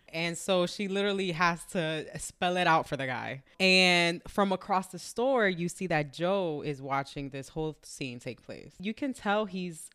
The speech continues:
upset for her. He's upset for her. He's annoyed that his employee couldn't give the information. He feels bad. The next scene after this is him getting home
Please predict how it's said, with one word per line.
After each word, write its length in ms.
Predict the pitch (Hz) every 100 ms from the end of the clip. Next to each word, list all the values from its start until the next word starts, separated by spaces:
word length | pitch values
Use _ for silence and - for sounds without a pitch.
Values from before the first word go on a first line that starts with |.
| -
upset 420 | 160 - 175 -
for 240 | - 147
her. 260 | 139 120 104 _ _ _ _ _ _ _
He's 200 | 214 208
upset 300 | 240 240 233
for 200 | 208 190
her. 180 | 190 190
He's 240 | 233 226
annoyed 460 | 226 202 185 190 208
that 120 | 196
his 140 | 196
employee 520 | 190 175 185 180 180
couldn't 500 | 175 208 185 185 156
give 260 | 156 180 151
the 160 | 170 170
information. 720 | 165 175 170 156 170 156 160 - - - _ _
He 300 | 180 185 247
feels 200 | 254 165
bad. 300 | 151 - - _ _ _ _ _
The 220 | 170 165
next 280 | 170 170 180
scene 180 | - 180
after 320 | 175 - 160
this 460 | 151 180 170 160 -
is 260 | 165 151 139
him 840 | 151 170 165 160 156 156 151 151 _ _ - 160
getting 300 | 175 180 202
home 480 | 180 160 147 233